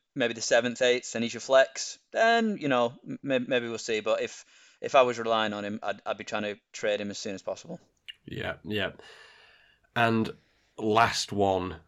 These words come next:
Speaker 2: be preferred to maybe just get, get out of there before I finish saying this name, Sharples, 'cause I've got a feeling you're gonna be,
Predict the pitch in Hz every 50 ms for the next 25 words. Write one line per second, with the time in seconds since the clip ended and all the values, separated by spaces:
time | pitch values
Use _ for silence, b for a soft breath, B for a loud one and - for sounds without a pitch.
0 | _ _ - - - - 107 98 - 110 - - 110 101 101 95 87 82 - _
1 | _ - - - 98 92 87 87 - - - 98 101 98 98 92 95 92 85 80
2 | 92 82 - - - _ - - 98 98 - 98 95 90 - - - - 101 117
3 | 107 98 95 92 95 92 90 90 90 87 87 87 82 - 98 92 87 87 87 -
4 | - 90 90 85 - - - 92 87 87 85 80 80 - 92 90 87 87 85 -
5 | - 87 82 82 - 87 85 82 - - 90 85 80 87 - 90 87 85 82 85
6 | 82 82 - - 87 87 85 85 76 65 82 78 90 85 85 78 73 73 76 76
7 | - -